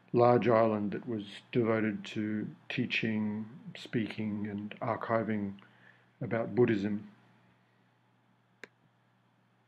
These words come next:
Again, the idea of prayer in a virtual space. This is one of the mosques that are in Second Life, and you can see an avatar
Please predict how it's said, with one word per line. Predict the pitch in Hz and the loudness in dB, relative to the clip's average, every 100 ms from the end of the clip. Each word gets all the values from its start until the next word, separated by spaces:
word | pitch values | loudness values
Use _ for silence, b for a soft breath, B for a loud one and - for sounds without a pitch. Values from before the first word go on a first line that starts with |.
| _ _ _ _ _ _ _ _ _ _ _ - | _ _ _ _ _ _ _ _ _ _ _ -8
Again, | 113 110 110 104 117 - - _ - - _ _ _ _ - | -2 0 0 -2 -4 -8 -14 _ -20 -20 _ _ _ _ 0
the | 123 | 2
idea | 113 110 | 4 2
of | 107 - | -2 -8
prayer | - 120 117 113 113 117 - - | -2 2 4 2 -2 -8 -14 -6
in | 120 | -2
a | |
virtual | 104 110 107 113 | -2 -4 -6 -10
space. | - - 113 110 - - _ b b b b - | -10 -4 -2 -4 -8 -20 _ b b b b -10
This | 107 101 | -6 -4
is | 110 | -4
one | 104 107 | -4 -4
of | 95 | -4
the | 101 | -4
mosques | 104 110 - - - | -4 -6 -12 -14 -10
that | 123 | -6
are | 107 | -6
in | 104 | -8
Second | - 110 113 | -8 -8 -4
Life, | 110 110 - - - - | -4 -6 -12 -20 -20 -12
and | 151 117 | -6 -4
you | 107 | -6
can | - 98 | -6 -10
see | - 110 | -4 -4
an | 107 | -4
avatar | 120 107 - 107 104 | -6 -8 -8 -8 -8